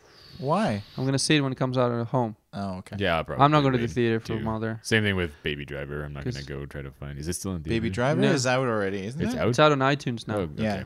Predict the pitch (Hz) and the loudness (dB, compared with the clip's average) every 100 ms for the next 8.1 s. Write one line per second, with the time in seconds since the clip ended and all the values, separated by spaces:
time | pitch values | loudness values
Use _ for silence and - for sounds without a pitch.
0 | - 143 139 135 131 131 131 127 135 131 | 6 10 12 12 10 8 4 2 2 8
1 | 151 123 107 - _ - 147 127 127 127 | 8 8 4 -6 _ -4 2 8 10 10
2 | 123 127 123 123 147 143 131 123 - 170 | 10 8 8 8 8 8 8 6 6 4
3 | 170 - 117 107 110 110 190 202 135 113 | 4 4 0 2 2 2 2 0 0 0
4 | 101 98 107 101 98 98 101 101 - 151 | 0 0 0 2 0 -2 -4 -4 -4 -6
5 | 117 98 98 98 95 104 95 92 95 104 | -2 -2 -2 -4 -6 -6 -6 -6 -4 -4
6 | 117 135 160 117 92 127 113 117 135 120 | -4 -4 -6 -6 0 2 4 4 4 4
7 | 110 110 104 156 123 - 143 123 107 117 | 2 -2 -4 -4 -2 2 4 6 6 2
8 | 151 | -2